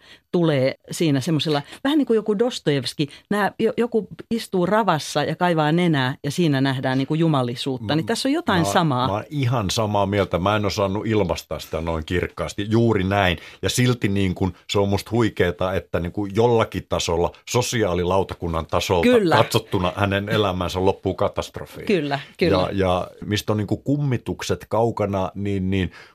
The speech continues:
Speaker 2: kun hänen viimeinen visio on tää purjehtiva Juhan,
Speaker 1: Kyllä.
Speaker 2: joka tulee noutamaan, niin se on vaan niin kaunista, että melkein nytkin itkettäisiin,
Speaker 1: Kyllä,
Speaker 2: koska,
Speaker 1: tää,
Speaker 2: koska
Speaker 1: tää
Speaker 2: se on
Speaker 1: on.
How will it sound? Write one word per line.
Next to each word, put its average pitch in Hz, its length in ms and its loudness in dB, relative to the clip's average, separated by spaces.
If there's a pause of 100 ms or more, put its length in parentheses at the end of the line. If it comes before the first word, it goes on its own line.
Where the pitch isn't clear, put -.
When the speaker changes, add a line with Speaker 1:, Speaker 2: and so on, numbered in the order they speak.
(100)
Speaker 2:
kun 120 240 2
hänen 104 320 0
viimeinen 98 500 0
visio 101 460 -2
on 90 100 -6
tää 95 160 -2
purjehtiva 90 720 -4
Juhan, 82 280 0
Speaker 1:
Kyllä. 73 180 -4
Speaker 2:
joka 82 260 -8
tulee 87 360 -2
noutamaan, 90 480 -2
niin 85 80 -4
se 101 100 0
on 98 120 0
vaan 98 220 2
niin 110 400 -4
kaunista, 107 460 0
että 85 120 -4
melkein 120 300 0
nytkin 135 340 -2
itkettäisiin, 202 560 -2
Speaker 1:
Kyllä, 175 160 0
Speaker 2:
koska, - 280 0
Speaker 1:
tää, 190 160 2
Speaker 2:
koska 196 240 -2
Speaker 1:
tää 202 100 2
Speaker 2:
se - 80 2
on 214 120 2
Speaker 1:
on. 180 180 0